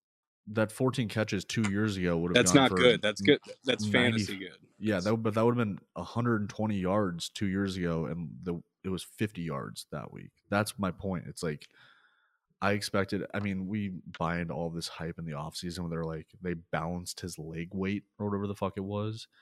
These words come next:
Speaker 1: And I'm like, "Ooh, Kamara's gonna be back." But it's, in
Speaker 2: Mm-hmm.
Speaker 1: reality, it's like he's twenty-seven now. He's not the same guy.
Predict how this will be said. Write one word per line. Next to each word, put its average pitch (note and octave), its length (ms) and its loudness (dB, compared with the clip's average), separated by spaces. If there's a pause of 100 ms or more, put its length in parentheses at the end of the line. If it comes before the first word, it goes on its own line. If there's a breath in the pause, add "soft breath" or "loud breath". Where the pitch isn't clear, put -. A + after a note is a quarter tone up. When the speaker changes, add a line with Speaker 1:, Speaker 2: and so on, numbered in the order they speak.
(400)
Speaker 1:
And F#2 60 -10
I'm E2+ 60 -10
like, D#2+ 160 -8
"Ooh, G#2 360 -2
Kamara's F2 400 -2
gonna C#2 120 -8
be A1+ 100 -10
back." B1 260 -10 (120)
But F#2 100 -4
it's, E2+ 120 -10 (320)
in F2+ 60 -6
Speaker 2:
Mm-hmm. F2 60 -4
Speaker 1:
reality, D#2+ 320 0
it's D#2 100 -8
like D#2+ 120 -8
he's E2+ 120 -10
twenty-seven D#2+ 580 -6
now. D#2+ 300 -8
He's F2 160 -10
not D2 120 -8
the D2+ 60 -12
same D2 220 -10
guy. D2 240 -10